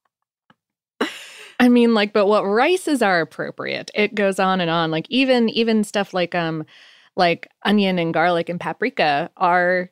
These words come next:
contested. I will say that paella, uh, valenciana,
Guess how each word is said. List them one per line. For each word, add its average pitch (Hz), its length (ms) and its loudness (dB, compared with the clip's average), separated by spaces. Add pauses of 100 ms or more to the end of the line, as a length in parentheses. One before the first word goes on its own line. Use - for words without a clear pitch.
(340)
contested. 190 720 -8 (420)
I 214 260 2
will 262 200 0
say 254 220 0
that 220 160 0
paella, 185 520 0
uh, 170 320 -2
valenciana, 175 840 -4